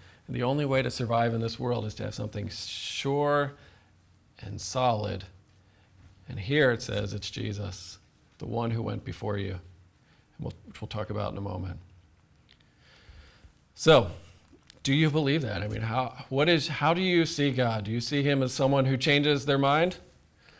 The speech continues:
I mean, I, <laughs> I remember listening to a sermon where the whole point of the past-, the whole point of the passage and the text was God does not change his mind. And then afterwards, somebody was asked, "Does God change his mind?" "Yeah, I think he does." <laughs>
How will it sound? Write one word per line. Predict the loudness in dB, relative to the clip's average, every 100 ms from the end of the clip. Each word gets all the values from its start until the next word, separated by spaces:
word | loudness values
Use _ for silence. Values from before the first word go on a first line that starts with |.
| -20 -20 _ -18
I | -10
mean, | -6
I, | -4 -6 -6 -10 -10 -6
<laughs> | -6 -6 -10 -20 -20 -20 -20 -8
I | -2
remember | 4 6 6 6
listening | 4 4 4
to | 4
a |
sermon | 4 4 4 4
where | 2 0
the |
whole | 2 2
point | 2 2
of |
the | 2
past-, | 2 0 -2 -14 _ -2
the | 4
whole | 4 4
point | 6 8
of | 8
the | 6
passage | 8 8 6 4 2 -4 2
and | 6 8 8
the | 6
text | 6 4 2 -8 -8
was | -6 -4 -2 -4
God | 0 2 2
does | 0
not | -2 -4
change | -4 -4
his | -4
mind. | -6 -6 -12 -20 -20 _ -20 _ _ _ _ -14
And | -8 -4
then | -4 -4 -6 -6 -4
afterwards, | -2 -2 -2 -2 -4
somebody | -6 -4 -4 -2
was | -2
asked, | -2 -4 -6
"Does | -4
God | -4
change | -2 -6
his | -4
mind?" | -6 -6 -8
"Yeah, | -8 -6 -6
I |
think | -8 -10
he | -12
does." | -14 -18 -20 _ _ _ _ _ -20
<laughs> | -16